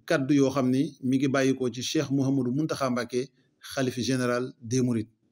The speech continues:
Mu jëm ci ndigal loo xam ne joxe na ko, mu jëm ci ni ñu war a taxawoo wàllu njàngale mi ci biir dëkk bu tedd bi di Touba ak lu aju ci ni ñuy saytoo jàkka yi ak jumaa yi. Muy ndigal loo xam ne mi ngi ko joxe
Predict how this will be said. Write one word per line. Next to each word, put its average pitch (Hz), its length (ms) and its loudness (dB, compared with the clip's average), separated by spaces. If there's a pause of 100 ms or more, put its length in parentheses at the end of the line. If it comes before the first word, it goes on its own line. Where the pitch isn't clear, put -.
(460)
Mu 131 180 4
jëm 135 200 4
ci 135 80 2
ndigal 156 340 6 (100)
loo 131 140 2
xam 127 220 -2
ne 131 220 -4 (440)
joxe 151 300 0
na 139 100 2
ko, 104 200 -8 (300)
mu 127 140 0
jëm 131 240 2
ci 131 340 -2
ni 123 200 2
ñu 135 120 4
war 127 140 2
a 117 40 0
taxawoo 123 500 0 (420)
wàllu 123 280 4
njàngale 135 420 2
mi 135 220 -2 (320)
ci - 160 -6
biir 160 340 2 (200)
dëkk 143 340 -4
bu 143 140 0
tedd 135 240 2
bi 127 80 2
di 123 120 2
Touba 120 360 -2 (480)
ak 135 140 -2
lu 135 160 4
aju 143 420 -2
ci 135 120 -4
ni 135 120 4
ñuy 131 160 2
saytoo 131 380 0
jàkka 139 320 -2
yi 120 220 -2 (340)
ak 113 180 -4
jumaa 120 220 0
yi. 92 160 -10 (520)
Muy 131 200 2
ndigal 127 300 4
loo 120 160 2
xam 120 200 -2
ne 127 240 -2 (360)
mi 123 160 4
ngi 139 60 4
ko 151 120 2
joxe 131 380 0